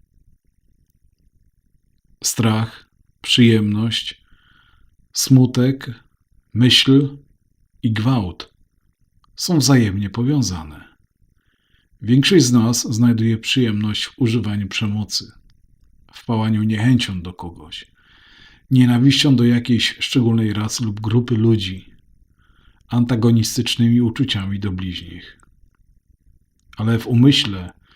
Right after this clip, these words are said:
w którym wszelka skłonność do stosowania przemocy zanikła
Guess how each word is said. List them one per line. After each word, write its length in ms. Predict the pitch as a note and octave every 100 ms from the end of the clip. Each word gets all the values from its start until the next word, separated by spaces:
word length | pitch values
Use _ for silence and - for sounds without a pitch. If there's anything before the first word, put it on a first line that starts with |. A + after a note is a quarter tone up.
| _ _
w 60 | -
którym 280 | C3 B2+
wszelka 500 | A#2 - C#3 D3 D3
skłonność 580 | C3 - - C3+ C3+ A#2+
do 120 | A2+
stosowania 600 | A#2 A#2+ - A#2 A#2+ B2
przemocy 520 | A#2 - A2+ A#2+ A#2+ G#2+
zanikła 760 | G2+ G2+ C3 C3+ F#2+ F2 F2